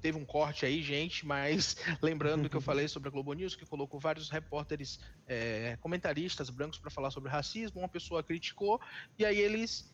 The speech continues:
Speaker 1: criaram um programa. Esse programa é o Em Pauta. O Em Pauta foi exatamente o mesmo programa que foi fotografado com vários brancos falando sobre racismo.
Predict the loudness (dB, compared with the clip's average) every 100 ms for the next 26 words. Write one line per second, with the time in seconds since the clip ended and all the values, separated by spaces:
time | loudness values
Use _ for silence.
0 | -4 2 4 4 2 -4 -8 -8 -6 -6
1 | 0 0 4 4 4 2 -10 -16 -18 -20
2 | -18 0 2 2 -2 -2 2 2 0 -2
3 | -2 -2 -2 0 0 -2 -10 -16 -18 -2
4 | -2 -2 2 4 4 0 -4 -4 0 0
5 | 0 -2 -4 -6 -8 -8 -8 -6 -2 -2
6 | -4 -8 -10 -8 -2 -2 -2 0 2 2
7 | -4 -16 -16 -18 -18 -20 -20 -20 -4 0
8 | 2 2 2 0 -2 -2 -4 -6 -6 -4
9 | 0 0 -2 -6 -8